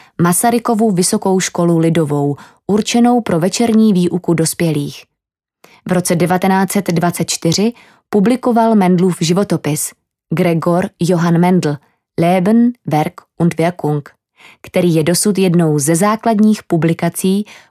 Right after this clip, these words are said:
popisujících Mendlův osud. Iltis během zkoumání Mendlova života shromáždil mnoho památek o této osobnosti, které byly od roku devatenáct set třicet dva vystaveny v nově založeném Gregor Mendel muzeu.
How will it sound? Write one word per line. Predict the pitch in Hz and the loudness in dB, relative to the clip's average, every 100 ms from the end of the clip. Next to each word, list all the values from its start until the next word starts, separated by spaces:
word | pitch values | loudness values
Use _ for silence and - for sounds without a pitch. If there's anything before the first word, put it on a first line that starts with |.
| - | -4
popisujících | 190 247 - 226 214 - 208 - | -2 0 0 2 2 0 -2 0
Mendlův | 170 165 160 151 - | 0 2 0 -4 -4
osud. | 165 - 143 - _ _ _ _ _ _ _ _ - - - | -4 -4 -6 -10 _ _ _ _ _ _ _ _ -20 -10 -2
Iltis | 233 247 - 285 208 | 0 0 0 0 2
během | 214 208 180 | 2 2 0
zkoumání | - 185 190 202 202 208 | 0 0 2 2 4 4
Mendlova | 196 185 185 180 170 | 4 4 2 0 0
života | 151 160 - 196 220 - _ - | 0 -2 -2 -2 -4 -10 _ -8
shromáždil | - 208 220 233 220 214 220 | -2 2 2 2 2 2 2
mnoho | 202 208 220 | 4 4 2
památek | 233 190 196 202 156 147 | 2 2 2 0 -2 -6
o | 156 | -4
této | 160 156 160 | -4 -2 -2
osobnosti, | 175 - 170 160 156 - 147 - - _ | -2 -2 0 0 -2 -2 -4 -6 -20 _
které | _ - 175 170 | _ -2 0 2
byly | 170 180 - | 2 0 0
od | 165 | 0
roku | 156 - | -2 -2
devatenáct | 156 156 165 170 175 175 175 | -2 0 0 0 0 0 -2
set | 190 - | -6 -6
třicet | - 208 - 151 | -6 -4 -2 -4
dva | 135 180 208 - - _ - | -2 -2 -4 -10 -20 _ -4
vystaveny | 180 - 247 240 240 240 | -2 0 0 2 4 2
v | 202 | 2
nově | 175 208 233 240 | 2 2 2 0
založeném | 190 190 190 190 185 185 185 - _ | 0 0 2 2 2 2 0 -4 _
Gregor | 151 175 214 202 214 196 | -4 -2 0 0 0 2
Mendel | 170 165 160 | 2 2 2
muzeu. | 156 156 156 160 151 | 0 0 0 -2 -2